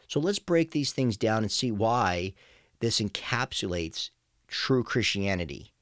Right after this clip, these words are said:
One, notice that Paul transitions to "we" to stress that our walk with God is in the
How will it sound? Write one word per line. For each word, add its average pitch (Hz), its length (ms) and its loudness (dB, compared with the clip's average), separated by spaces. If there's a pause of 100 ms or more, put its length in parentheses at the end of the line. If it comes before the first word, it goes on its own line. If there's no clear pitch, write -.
(680)
One, 123 520 6
notice 160 320 6
that 127 160 -2
Paul 113 240 4
transitions 98 720 -2
to 98 180 0
"we" 107 600 0 (120)
to 110 100 -2
stress 139 500 0
that 110 240 -2 (340)
our 127 200 6
walk 139 360 4
with 165 200 0
God 117 320 6
is 110 200 0
in 117 120 2
the 117 140 2